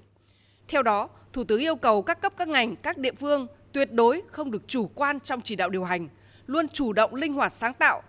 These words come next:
tận dụng tốt các cơ hội để phục hồi nhanh và phát triển bền vững. Ưu tiên ổn định kinh tế vĩ mô, kiểm soát lạm phát, bảo đảm các cân đối lớn của nền kinh tế, coi đây là một nhiệm vụ trọng tâm cấp bách hiện nay.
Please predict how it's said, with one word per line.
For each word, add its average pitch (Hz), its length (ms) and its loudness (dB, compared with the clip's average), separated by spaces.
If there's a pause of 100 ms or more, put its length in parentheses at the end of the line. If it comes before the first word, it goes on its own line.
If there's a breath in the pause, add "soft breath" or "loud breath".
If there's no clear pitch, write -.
(160)
tận 240 140 -6
dụng 226 180 -2 (100)
tốt 392 220 4
các 381 140 -8
cơ 302 140 2
hội 269 300 0
để 185 120 -6
phục 202 200 -6
hồi 185 180 -2
nhanh 269 380 -2
và 170 100 -4
phát - 200 -6
triển 170 240 -8
bền 180 180 -4
vững. 226 280 -4 (680 soft breath)
Ưu 330 160 0
tiên 330 200 -2
ổn 214 180 0
định 214 140 -4
kinh 294 160 -6
tế 269 120 0
vĩ 285 140 -6
mô, 311 280 4
kiểm 247 320 -4
soát 311 200 -4
lạm 165 140 -2
phát, 330 240 -2 (300)
bảo 220 160 4
đảm 277 180 0
các - 220 -12
cân 294 180 0
đối 262 160 4
lớn 240 280 2
của 254 100 -6
nền 175 180 -6
kinh 208 180 -14
tế, 220 300 0 (380 loud breath)
coi 311 200 4
đây 311 340 4
là 196 160 -6
một 190 200 -4
nhiệm 185 180 -4
vụ 196 200 -4 (120)
trọng - 160 2 (100)
tâm 285 200 2
cấp 370 240 -6
bách 370 180 -6
hiện 196 200 -8
nay. 190 220 0